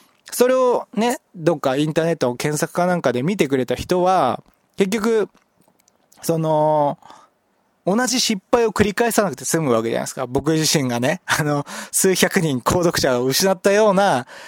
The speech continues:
そういうバカ、まあ、バカなね、まあ、バカな失敗なんですけど、バカな失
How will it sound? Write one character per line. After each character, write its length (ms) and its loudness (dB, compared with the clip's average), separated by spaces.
そ 160 0
う 40 0
い 300 0
う 60 0
バ 200 -2
カ、 280 0
ま 220 0
あ、 100 -2
バ 140 0
カ 120 2
な 120 0
ね、 240 -4
ま 120 0
あ、 40 0
バ 160 2
カ 100 0
な 80 0
失 180 -2
敗 120 2
な 100 2
ん 40 0
で 80 0
す 80 -8
け 100 0
ど、 180 2
バ 120 2
カ 80 2
な 80 2
失 220 -2